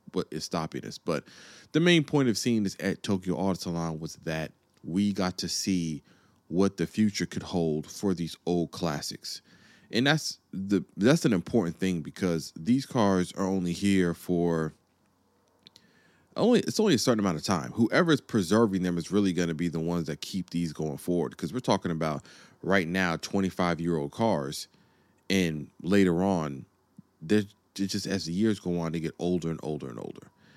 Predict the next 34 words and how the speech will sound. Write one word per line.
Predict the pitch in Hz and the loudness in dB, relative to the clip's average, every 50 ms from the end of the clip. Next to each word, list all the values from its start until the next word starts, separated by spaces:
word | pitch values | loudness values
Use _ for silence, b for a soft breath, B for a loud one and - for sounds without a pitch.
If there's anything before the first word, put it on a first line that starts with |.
| b b b b b | b b b b b
And | 87 87 82 | -4 -4 -4
somebody's | - - 117 110 107 101 101 95 90 90 - | -2 0 2 2 4 4 2 2 0 -2 -2
gonna | 92 82 80 | -4 -4 -4
keep | - - 104 101 92 - | -4 -2 -2 -2 -2 -2
it | 87 | -2
around | 85 87 85 85 82 76 78 | -2 0 0 -2 -2 -4 -6
and | - | -6
somebody's | - 92 85 82 80 76 - | -4 -4 -2 -2 -4 -4 -6
gonna | 78 73 76 73 | -6 -6 -6 -6
do | 65 78 78 76 | -4 -4 -4 -2
it. | 71 69 | -4 -4
And | 73 78 | -4 -4
that's | 85 85 - - | -4 -4 -6 -6
kind | - - 80 73 | -8 -6 -6 -6
of | 71 69 | -6 -8
one | 73 71 | -8 -8
of | 73 69 | -8 -8
the | - 67 | -10 -10
important | - - - - 76 58 67 65 - | -12 -10 -6 -6 -4 -4 -6 -8 -8
things | 69 67 65 69 67 - - | -10 -8 -8 -10 -12 -12 -12
about | - 71 67 - 82 78 73 58 - - b b b b b b b b b b b b | -12 -12 -8 -6 -4 -4 -4 -4 -6 -10 b b b b b b b b b b b b
what | - 80 87 90 71 - | -4 0 2 2 2 0
Toyota | - 101 92 87 87 87 80 76 71 | -2 0 2 4 4 2 2 0 -2
did | 69 82 85 82 | -2 -2 0 0
with | 78 71 73 - - | -2 -4 -6 -6 -6
those | 73 71 71 - | -6 -6 -6 -8
cars, | - - 87 82 80 78 71 | -6 -4 -2 -2 -2 -2 -4
is | 71 | -6
that | 69 76 76 76 | -6 -4 -4 -2
at | 76 78 82 | -4 -2 -2
least | 90 87 - - - | -2 -4 -4 -4 -6
it | 82 | -4
showed | - - - - - 90 90 90 90 78 | -4 -2 -2 0 2 2 4 4 2 2
them | 76 82 78 78 73 73 73 | 0 -2 -2 -2 -4 -6 -8